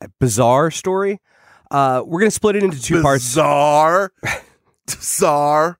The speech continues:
Speaker 2: Sorry.
Speaker 1: Oh, boy.
Speaker 2: The T's silent.
Speaker 1: Uh, I think we're gonna split into two parts, Brent. This week and next week. Part one will be this episode where we, we'll talk more about his rise to power from a Siberian peasant to arguably the, the most powerful man in pre-revolution Russia.
Speaker 2: Yeah, part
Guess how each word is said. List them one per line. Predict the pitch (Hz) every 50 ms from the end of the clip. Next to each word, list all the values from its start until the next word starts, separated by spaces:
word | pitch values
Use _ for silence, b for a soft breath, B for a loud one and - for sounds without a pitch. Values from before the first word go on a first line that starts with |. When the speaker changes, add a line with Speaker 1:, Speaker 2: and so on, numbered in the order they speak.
| _
Speaker 2:
Sorry. | _ - - 117 92 92 - _ _ -
Speaker 1:
Oh, | 104 95 90 87 87 87 85 78 _
boy. | - - - - - _ _ _
Speaker 2:
The | 113 117 117
T's | - - 123 117 110 -
silent. | - 110 104 117 113 110 107 - _ _ _ _ _ _ _ _ _ -
Speaker 1:
Uh, | 143 143 139 -
I | - 175
think | 175 320 339 -
we're | 330
gonna | 294 226 170 151
split | - - - 185 185 180
into | 180 170 131 113
two | - - 160 147
parts, | - 131 117 110 -
Brent. | - 117 117 120 - _ _ _ _ _ _ -
This | - 127 139 156 - -
week | 180 175 156
and | 160 139 131
next | 127 123 120 - -
week. | 127 117 104
Part | - - - 208 156
one | 151 147 147 147 147 160 175 165
will | 139 131
be | 127 147 139 135 135
this | 123 131 131 -
episode | 143 127 - 131 - - 143 131 127 127
where | 123 127 120
we, | 117 131 127 123 117 b b b b b b b b b b
we'll | 208
talk | - 294 247 190
more | 202 196 190
about | 185 170 165
his | 143 117
rise | 113 117 120 123 - 147 -
to | 151
power | - - 127 120 123 135 139 139
from | - - 139 120 117
a | 107 107
Siberian | 107 - - 139 113 107 120 123 131 131 127 120
peasant | - - - 120 113 113 135 131 131 - -
to | - - - 135 127 117
arguably | - 107 123 151 202 208 185 175 143 120 113 120 123 135 135
the, | 127 127 123 123 117
the | 123
most | 135 131 127 -
powerful | - 135 131 131 - 131
man | 123 120 123 131
in | 123 110
pre-revolution | 101 - - 139 127 127 131 120 120 120 120 117 - 107
Russia. | 110 117 139 - - 87 98 117 -
Speaker 2:
Yeah, | 185 214 -
part | - - 254 262 277